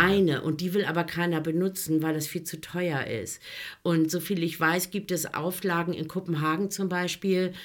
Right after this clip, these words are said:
Speaker 2: ähm, dass die bestimmte Schiffe dann auch gar nicht mehr reinfahren lassen oder die müssen, was weiß ich, irgendwelche bestimmten Filter haben und so weiter. Also da gibt's ganz andere Auflagen,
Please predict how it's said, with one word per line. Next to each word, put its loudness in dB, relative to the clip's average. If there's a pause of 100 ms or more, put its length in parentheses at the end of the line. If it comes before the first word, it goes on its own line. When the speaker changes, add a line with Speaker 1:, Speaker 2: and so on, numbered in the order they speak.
(420)
Speaker 2:
ähm, 4
dass -2
die -6
bestimmte -2
Schiffe 0
dann 2
auch -6
gar 0
nicht 0
mehr 0
reinfahren 2
lassen 0
oder 2
die -2
müssen, 0
was -4
weiß -4
ich, -6
irgendwelche 0
bestimmten -6
Filter 0
haben 0
und -4
so -4
weiter. 0 (440)
Also 2
da 4
gibt's -6
ganz -2
andere -4
Auflagen, 0